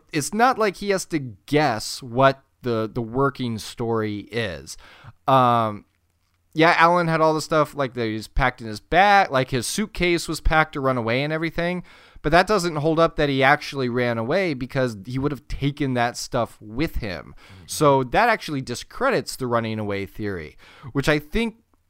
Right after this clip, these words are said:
Speaker 1: being a smart, logical businessman that he was, being the center of the shoe city,
Speaker 2: <laughs>
Speaker 1: um, I really think that the dad would have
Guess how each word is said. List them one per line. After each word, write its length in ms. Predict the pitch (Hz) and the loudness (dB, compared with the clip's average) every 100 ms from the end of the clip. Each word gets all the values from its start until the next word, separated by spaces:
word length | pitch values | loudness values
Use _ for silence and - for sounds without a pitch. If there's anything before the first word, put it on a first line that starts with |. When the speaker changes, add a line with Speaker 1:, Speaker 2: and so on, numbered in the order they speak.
| _ 151 | _ -8
Speaker 1:
being 340 | 131 139 135 127 | -2 0 0 -2
a 180 | 120 110 _ _ | -4 -6 _ _
smart, 520 | - - 123 117 120 | -10 -4 0 0 0
logical 360 | 110 107 117 120 | -4 -6 -6 -6
businessman 720 | 98 92 110 104 113 110 117 | -4 -8 -8 -8 -6 -6 -4
that 160 | 110 110 | -4 -2
he 140 | 123 | -2
was, 640 | 113 104 87 87 113 113 - - - - | -2 -2 -2 -4 -6 -8 -14 -20 -20 -18
being 280 | 98 123 131 | -6 -4 -2
the 80 | 117 | -4
center 540 | 104 - 147 151 147 143 | -8 -4 -2 0 2 2
of 140 | 135 | 2
the 100 | 135 | -2
shoe 360 | - - 208 196 | -2 -2 0 0
city, 460 | 139 123 113 123 117 135 165 | -2 -2 -2 -4 -8 -14 -12
Speaker 2:
<laughs> 240 | 165 - | -12 0
Speaker 1:
um, 520 | 151 160 156 147 135 - - - - - | 4 6 8 6 4 -4 -20 -20 -12 4
I 200 | 156 175 | 6 6
really 400 | 175 160 214 202 | 4 0 -2 -2
think 300 | - 185 175 143 | 0 -2 -2 2
that 460 | 143 131 123 - _ _ _ _ _ _ _ _ | 4 6 4 0 _ _ _ _ _ _ _ _
the 240 | 131 131 123 | -6 -2 -2
dad 520 | 123 147 151 151 147 | 2 4 6 4 2
would 180 | 139 139 | -2 -4
have 180 | 117 | -4